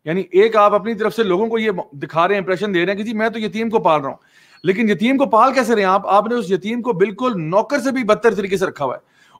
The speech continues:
उसको आप डांटते हैं, उसको आप मारते हैं, उसको आपने अपनी प्रॉपर्टी समझा हुआ है, ऐसे समझा हुआ है कि जैसे आपने कोई गुलाम आपके हथे चढ़ गया। इस तरह से यतीमों के साथ सलूक होता था, क्योंकि उनको पता ही होता था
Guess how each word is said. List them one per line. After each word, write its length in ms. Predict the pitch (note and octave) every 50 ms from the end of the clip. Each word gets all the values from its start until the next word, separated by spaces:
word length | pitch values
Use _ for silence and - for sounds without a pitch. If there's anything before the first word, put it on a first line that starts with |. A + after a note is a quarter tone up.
| _ -
उसको 260 | G#3+ - - A#3 A#3
आप 260 | G#3+ G3 D3+ C3+ A#2+
डांटते 460 | F#3 G3+ A3+ G#3+ F#3 - A#3 A#3 A3+
हैं, 100 | G#3+ G#3
उसको 200 | G3 - - G#3
आप 160 | G#3+ G3+ F#3
मारते 420 | E3 E3 F3 G3+ A3 - - - A#3
हैं, 60 | A#3
उसको 180 | A3 - - A#3+
आपने 220 | A#3 A3+ A3 B3
अपनी 160 | A3+ A3 B3+
प्रॉपर्टी 380 | G3+ - B3 B3 A#3+ B3 C#4+ B3+
समझा 280 | G3 A3 F#3+ E3 E3+
हुआ 80 | D3 C3+
है, 60 | -
ऐसे 200 | - F#3 F#3+ B3+
समझा 220 | A#3 A#3 A3 A3 B3+
हुआ 100 | C4+ C#4
है 60 | A3+
कि 60 | A#3
जैसे 260 | G3+ G3+ G#3 - A#3+
आपने 340 | G#3+ F#3 F#3 F#3+ F#3+ G3 A3+
कोई 280 | A3 - G3 A#3+ B3+ B3 - - - - _ _ -
गुलाम 340 | D#3+ F#3 G3 A3+ C4+ C#4 B3+
आपके 280 | A#3 A3+ - F3+ G#3
हथे 160 | F3 - G3
चढ़ 180 | E3 E3+ D#3 C#3+
गया। 160 | B2 B2 - - _ _ _ _ _ _ _ _ - C#4
इस 140 | B3+ -
तरह 160 | - C4+ C4 B3
से 140 | - B3+
यतीमों 400 | B3 G#3+ G3 D#3 G3 G#3 G3+ A3
के 80 | G3+ G3+
साथ 140 | F#3 G#3+ G3
सलूक 240 | - F3 F#3 G#3 F3+
होता 180 | G3 F#3+ G3+
था, 140 | F#3+ A#3 A#3+
क्योंकि 340 | A#3 - B3 A3+ G3 B3+ B3
उनको 300 | - G#3+ A3 G#3+ B3+ A3
पता 240 | - A3 G#3+ A#3+ B3+
ही 80 | B3
होता 200 | A3 G3+ - G3+
था 320 | G3 - G3+ A3 A#3 -